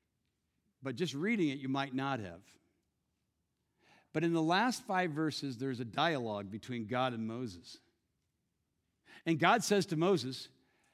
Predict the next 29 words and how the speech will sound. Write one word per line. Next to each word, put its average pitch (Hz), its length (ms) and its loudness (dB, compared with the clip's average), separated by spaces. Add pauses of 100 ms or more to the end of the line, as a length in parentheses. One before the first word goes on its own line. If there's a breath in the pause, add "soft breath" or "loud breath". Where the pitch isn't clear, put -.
(200)
"Now 135 80 -4
tell 269 320 6
them 214 260 6
there's 190 240 6
this, 185 260 2 (120)
I'm, 165 180 2 (360)
you 165 100 4
know, 160 160 4
th-, 156 200 -6
that 165 160 2 (100)
it, 165 340 -10
there's 156 200 2
a 170 40 4
limit 247 320 6
there. 190 140 4
Don't 214 260 4
go 254 140 4
beyond 233 240 6
the 214 60 4
limits 247 260 4
or 240 40 6
I'm 240 100 8
gonna 226 120 6
break 277 320 8
through, 302 160 6
I'm 302 60 8
gonna 277 160 8
kill 349 340 6
them." - 100 -8